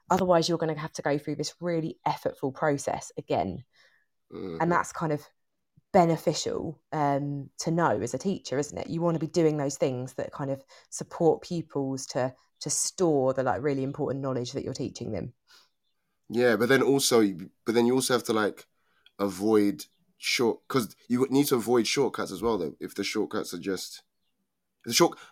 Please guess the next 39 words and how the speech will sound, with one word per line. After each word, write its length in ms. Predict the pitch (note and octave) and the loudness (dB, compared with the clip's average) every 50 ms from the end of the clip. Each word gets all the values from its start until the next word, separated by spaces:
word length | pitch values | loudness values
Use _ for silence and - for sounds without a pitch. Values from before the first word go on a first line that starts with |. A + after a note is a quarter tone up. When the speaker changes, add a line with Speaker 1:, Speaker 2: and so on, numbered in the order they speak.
| - - | -4 0
Speaker 2:
I 100 | D3 F3 | 2 2
don't 100 | F3 F3 | 4 6
know, 300 | F3+ E3+ C3 - - - _ _ _ - | 6 6 6 6 4 -2 _ _ _ -4
because 420 | C#3+ - - C3+ C3 A#2+ A2 - - - | -2 2 4 4 4 4 2 0 -4 -2
half 280 | D3+ D#3 D#3+ D#3+ D#3 D#3 | 2 4 4 4 4 2
me 120 | C#3+ C3 | 0 2
saying, 360 | - - C3+ B2 A#2+ A#2 G2 | 2 2 4 4 4 4 2
"Okay, 300 | F#2 B2 - - G2+ F#2+ | 0 -2 -2 0 0 0
well, 320 | G2 G2 G2+ G2+ G2 - - _ _ _ _ _ _ _ _ _ | 2 2 2 0 0 -2 -6 _ _ _ _ _ _ _ _ _
you 140 | B2 C3+ - | -8 -8 -4
can 160 | - B2+ A#2 | -2 0 2
get 180 | C#3 C3+ - | 2 2 2
from 260 | - - C3 B2 A#2+ - - | 2 2 2 2 2 2 0
A 160 | B2+ B2+ A#2+ | 0 0 0
to 140 | - - G#2+ | -2 -4 0
B 140 | G2 A#2 A2+ | 2 4 4
in 60 | G#2+ | 4
the 80 | G#2+ | 2
quickest 320 | - - A2+ - G#2+ - G#2+ | 0 -2 -4 -4 -4 -2 0
way," 140 | A2+ G#2 F#2+ | 0 0 0
but 120 | - - | 0 0
A 140 | G#2 A#2+ A#2+ | 0 -2 -2
to 140 | A#2+ - G2+ | -2 -2 -2
B 80 | A2+ | 0
in 80 | A2 G2+ | 0 0
the 40 | G2 | 0
quickest 280 | - G#2 F#2 G#2 - | -2 -6 -6 -4 -4
way 100 | G2+ F2+ | -2 0
might 260 | F#2 G#2 G#2+ G#2 F2+ | 0 0 0 0 0
not 240 | F2+ G#2 G2 - E2+ | 0 -2 -2 -4 -2
be, 300 | E2 G#2+ G2+ F#2+ F2+ - _ _ _ _ _ _ _ _ _ _ _ _ _ _ _ _ _ _ _ _ | 0 2 2 2 0 -4 _ _ _ _ _ _ _ _ _ _ _ _ _ _ _ _ _ _ _ _
might 140 | A2+ C#3 D3 | 6 8 10
not 80 | C#3+ | 10
mean 120 | D3 C#3 C3 | 10 10 10
you 100 | C3 B2+ | 10 8
understand 400 | A#2+ A#2 - - B2+ B2 A#2 A2 | 8 6 4 4 4 4 4 4
what 60 | F2+ | 2
you're 80 | G2 F#2 | 2 0
doing. 280 | A#2 A2+ F#2+ D2+ - | 0 0 0 0 -4